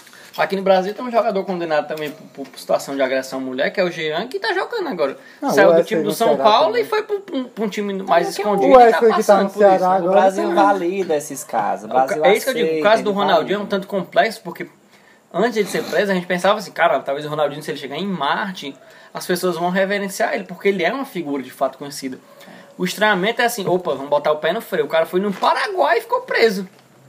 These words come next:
Speaker 1: Se liga.
Speaker 2: O problema é que ele foi depois de ter roubado milhões do Paraguai.
Speaker 1: Não, claro.
Speaker 2: Ele
Speaker 3: Ele
Speaker 2: roubou
Speaker 3: falsificou
Speaker 2: milhões.
Speaker 1: Agora, se faz a gente
Speaker 3: documento.
Speaker 1: pensar, talvez, que como é que seria... Imagina se ele tivesse num país ainda mais severo na
Speaker 2: Ele
Speaker 1: situação, né?
Speaker 2: falsificou documento por, pra comprar títulos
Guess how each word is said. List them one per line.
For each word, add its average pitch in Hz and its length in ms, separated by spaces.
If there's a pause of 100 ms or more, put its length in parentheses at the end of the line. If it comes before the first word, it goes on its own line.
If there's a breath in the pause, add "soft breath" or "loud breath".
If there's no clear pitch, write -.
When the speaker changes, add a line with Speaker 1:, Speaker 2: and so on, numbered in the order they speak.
(420)
Speaker 1:
Se - 140
liga. 262 200
Speaker 2:
O - 40
problema 165 300
é - 60
que - 80
ele 156 160
foi 156 260
depois 170 280
de 165 60
ter - 60
roubado - 320
milhões 202 600
do - 80
Paraguai. 123 560
Speaker 1:
Não, 494 140
claro. 440 400
Speaker 2:
Ele - 80
Speaker 3:
Ele - 80
Speaker 2:
roubou 160 180
Speaker 3:
falsificou 175 380
Speaker 2:
milhões. 180 140
Speaker 1:
Agora, 175 200
se 180 240
faz 220 200
a - 40
gente 170 140
Speaker 3:
documento. - 40
Speaker 1:
pensar, 220 360
talvez, 220 400
que 220 100
como 226 260
é 262 60
que - 80
seria... 247 280
Imagina 254 440
se 269 60
ele 254 60
tivesse 240 240
num 220 100
país 202 280
ainda 196 120
mais 196 200
severo 285 480
na 139 100
Speaker 2:
Ele 139 100
Speaker 1:
situação, 165 260
né? 156 60
Speaker 2:
falsificou 147 300
documento 131 520
por, 151 140
pra 151 240
comprar 160 320
títulos 131 580